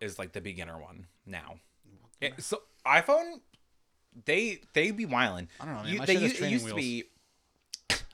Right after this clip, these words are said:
Speaker 1: it used to be sixteen, thirty-two, sixty-four. Like, it was very just simple.
Speaker 2: Yeah, and then it
Speaker 1: And then as the
Speaker 2: upgraded
Speaker 1: years
Speaker 2: to
Speaker 1: went on, it was,
Speaker 2: one twenty.
Speaker 1: like,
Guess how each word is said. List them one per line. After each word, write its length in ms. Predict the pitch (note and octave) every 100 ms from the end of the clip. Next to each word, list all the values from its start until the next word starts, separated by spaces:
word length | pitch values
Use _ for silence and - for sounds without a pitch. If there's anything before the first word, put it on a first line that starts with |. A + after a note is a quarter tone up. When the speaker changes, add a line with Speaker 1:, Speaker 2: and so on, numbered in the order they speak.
| - - - - _ - - - - D3+
Speaker 1:
it 60 |
used 200 | F3+ G#3+
to 60 | A3+
be 240 | G3+ F#3+ - - - -
sixteen, 680 | - F#3 F#3 - G#3 F#3+ F#3
thirty-two, 600 | D3 C3+ C#3 C3 B2+ C3
sixty-four. 840 | - A#2+ - A2 G2 B2+ G2 - - _ _ -
Like, 380 | C#3 C3 B2 - -
it 80 | C#3+
was 160 | C#3+ B2
very 320 | D3+ D3 C#3+
just 220 | C3+ - _
simple. 540 | - - C#3+ C3+ F#2+ A2
Speaker 2:
Yeah, 140 | E3
and 80 | A2+
then 100 | A#2+
it 40 | B2+
Speaker 1:
And 80 | D3
then 100 | D3+
as 80 | C#3+
the 60 |
Speaker 2:
upgraded 40 | C#3+
Speaker 1:
years 100 | D#3
Speaker 2:
to 40 | C3
Speaker 1:
went 100 | G3+
on, 220 | G#3 E3+
it 80 | D3
was, 80 | D3
Speaker 2:
one 80 | D#3
twenty. 140 |
Speaker 1:
like, 80 | G#2+